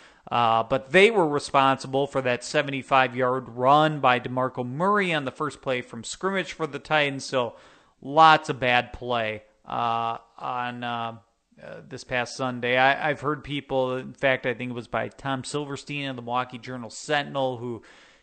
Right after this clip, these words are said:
kind of, you know, talked about how bad the young players on the team were playing, particularly the rookies.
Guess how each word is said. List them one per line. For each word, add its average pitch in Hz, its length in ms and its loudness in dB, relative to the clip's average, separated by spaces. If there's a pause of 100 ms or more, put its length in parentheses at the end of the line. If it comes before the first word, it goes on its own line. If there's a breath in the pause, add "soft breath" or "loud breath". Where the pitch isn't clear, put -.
(120 loud breath)
kind 160 240 2
of, 117 300 -4 (180)
you 156 220 -10
know, 127 160 0
talked 156 380 0
about 123 240 -2
how 143 220 4
bad 131 380 4
the 123 60 -10
young 139 680 0 (100)
players 147 540 -2
on 139 160 -4
the 135 60 -8
team 135 320 -8
were 131 100 -8
playing, 139 440 -4
particularly 139 920 -6
the 120 140 -8
rookies. 139 640 -4